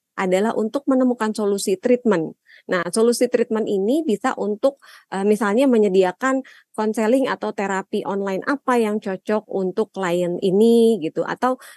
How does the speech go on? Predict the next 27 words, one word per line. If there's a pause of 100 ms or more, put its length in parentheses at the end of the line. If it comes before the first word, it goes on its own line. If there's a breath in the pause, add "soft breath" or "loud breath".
(100)
hanya
sekedar
memperkuat
intervensi
psikologis
yang (240 loud breath)
sudah
diberikan
sebelumnya. (760)
Baik. (500)
Nah, (500)
eh,
kaitannya
dengan
keseharian
kita, (400)
em, (160)
ada
satu
perangkat
yang
sepertinya
kita
akan
sulit
sekali
untuk